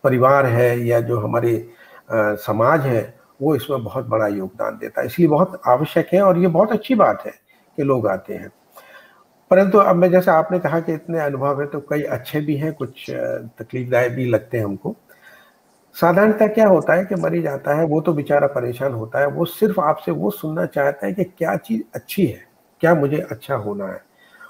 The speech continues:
वो अगर आप उसको बताते हैं कि इस इलाज से ये, ये परेशानी होगी, वो पूरी तरह से नहीं सुन पाता है उस बात को।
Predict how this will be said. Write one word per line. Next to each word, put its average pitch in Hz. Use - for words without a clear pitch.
वो 170
अगर 175
आप 156
उसको 160
बताते 143
हैं 156
कि 156
इस 135
इलाज 135
से 139
ये, 127
ये 139
परेशानी 127
होगी, 117
वो 175
पूरी 156
तरह 143
से 156
नहीं 123
सुन 120
पाता 98
है 104
उस 101
बात 110
को। -